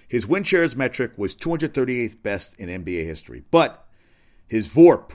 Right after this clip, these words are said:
which is value over replacement player, was the best in N B A history.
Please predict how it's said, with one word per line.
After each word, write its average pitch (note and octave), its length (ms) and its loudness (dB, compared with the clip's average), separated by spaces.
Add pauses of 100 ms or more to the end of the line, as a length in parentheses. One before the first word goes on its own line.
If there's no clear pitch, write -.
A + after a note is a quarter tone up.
which A2 180 -8
is G#2+ 180 -6
value F#3 460 0
over C#3+ 240 0
replacement C3 540 -6
player, F2+ 280 -8
was F2+ 200 -10
the G2+ 100 -6
best B2+ 380 -8
in G#2+ 80 -12
N A#2 160 -6
B A#2+ 180 -2
A A2 40 0
history. A2+ 580 -4